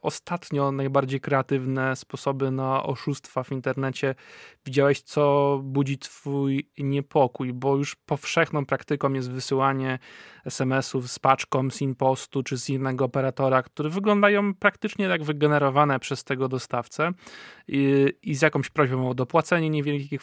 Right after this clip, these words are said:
niewielkiej kwoty. E, jest cała masa informacji,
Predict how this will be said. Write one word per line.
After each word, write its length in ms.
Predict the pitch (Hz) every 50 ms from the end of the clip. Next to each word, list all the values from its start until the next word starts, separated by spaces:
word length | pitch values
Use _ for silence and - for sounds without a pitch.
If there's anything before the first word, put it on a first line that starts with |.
| - -
niewielkiej 420 | - 151 147 143 147 143 - 143
kwoty. 500 | 135 - - 147 139 127 - 139 131 127 - _ _ _ _ _ _ _ _ _ _ - - - _ -
E, 220 | 151 143 135 139
jest 180 | 139 139 127 -
cała 220 | - 156 151 143
masa 240 | 143 147 147 - 156
informacji, 760 | 139 139 135 - 143 139 135 139 139 143 - - 147 131 127